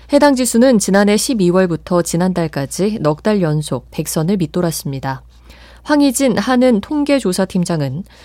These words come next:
수도권을 중심으로 아파트 매매 가격 하락세가 둔화하고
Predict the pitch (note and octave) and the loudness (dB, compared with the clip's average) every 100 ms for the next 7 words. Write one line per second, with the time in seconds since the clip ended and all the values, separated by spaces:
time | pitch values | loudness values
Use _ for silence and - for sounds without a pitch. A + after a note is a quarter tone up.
0 | - - C#4+ C#4+ C4 B3+ A3+ G#3+ G#3 F3+ | -20 -4 0 4 4 4 4 2 2 2
1 | F#3 F#3 - D#3 G3 - G3 D#3 E3 G3 | 2 2 0 0 -2 0 0 0 0 0
2 | E3 E3 A#3+ B3+ A#3+ A#3+ - G3+ F#3 F3+ | 0 -2 -2 0 0 -2 -4 0 0 0
3 | F#3+ G3 F#3 D#3 D3+ | 0 2 0 -4 -6